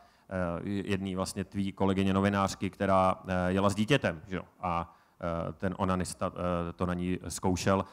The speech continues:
a, eh, dítě tam prostě nenecháte a neutečete, musíte s, s ním pozbírat a tak dál. Mm, čili že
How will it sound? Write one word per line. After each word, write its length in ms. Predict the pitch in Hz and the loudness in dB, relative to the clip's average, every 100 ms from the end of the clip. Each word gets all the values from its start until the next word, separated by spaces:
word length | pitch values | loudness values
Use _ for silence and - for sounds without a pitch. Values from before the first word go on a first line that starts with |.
| - - | -14 -4
a, 260 | 95 95 95 | 2 2 2
eh, 160 | 98 95 | 0 0
dítě 260 | 92 90 | -2 -2
tam 140 | 98 98 | 0 -2
prostě 240 | 95 - | -2 -2
nenecháte 420 | 107 113 110 95 | 0 0 -2 0
a 40 | 95 | 2
neutečete, 560 | 92 90 92 - - | 2 2 0 -4 -4
musíte 340 | 87 85 90 92 | -4 -6 -6 -6
s, 220 | 80 - | -8 -10
s 120 | - | -12
ním 120 | 95 | -6
pozbírat 400 | 90 90 98 92 | -2 -2 -4 -6
a 40 | 92 | -4
tak 100 | 95 | 2
dál. 220 | 113 113 - - - - - | 4 4 0 -18 -20 -20 -4
Mm, 160 | 110 104 95 - | 0 2 0 0
čili 220 | 139 139 | 6 8
že 240 | 135 135 | 8 6